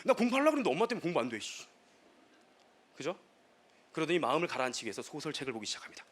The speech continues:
맞습니까? 공감이 좀 됩니까? 그리고 여러분 뭐 하세요? 열두 시 까지 공부합니다. 이미 근데 계획은 어긋났어요. 다시 계획을 짜죠. 열두 시 쯤에 어떻게 됩니까? 그때까지는 그래도 공부하죠. 시험 기간이니까.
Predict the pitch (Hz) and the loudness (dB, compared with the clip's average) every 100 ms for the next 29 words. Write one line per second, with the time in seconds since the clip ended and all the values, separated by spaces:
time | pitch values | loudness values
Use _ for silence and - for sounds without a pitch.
0 | _ _ _ _ _ _ _ _ _ _ | _ _ _ _ _ _ _ _ _ _
1 | _ _ _ - 139 175 156 180 - _ | _ _ _ -4 -4 -2 -4 -6 -10 _
2 | _ _ _ _ _ _ 160 196 208 190 | _ _ _ _ _ _ 4 4 4 -2
3 | 135 139 170 - _ _ _ _ _ _ | -4 -6 -10 -14 _ _ _ _ _ _
4 | _ _ - 294 330 269 262 190 220 226 | _ _ 2 6 8 8 6 4 6 4
5 | 170 170 262 - 247 196 240 220 180 175 | 4 2 4 4 4 2 0 2 0 2
6 | 262 233 - 160 214 127 175 170 - 101 | 0 0 2 2 4 2 2 -2 -2 -4
7 | 80 _ _ _ _ _ _ _ _ _ | -6 _ _ _ _ _ _ _ _ _
8 | _ _ _ 294 269 294 294 294 269 175 | _ _ _ 4 8 6 6 4 4 2
9 | - - _ _ - - - 240 302 - | 0 -20 _ _ -20 -8 4 4 6 4
10 | 294 240 247 233 185 113 - 156 226 240 | 4 4 2 0 0 -4 -4 -6 -2 0
11 | 202 202 156 165 214 131 - 233 226 160 | 0 -4 -4 -4 -4 -4 -2 -2 -2 -4
12 | 104 95 - | -4 -8 -14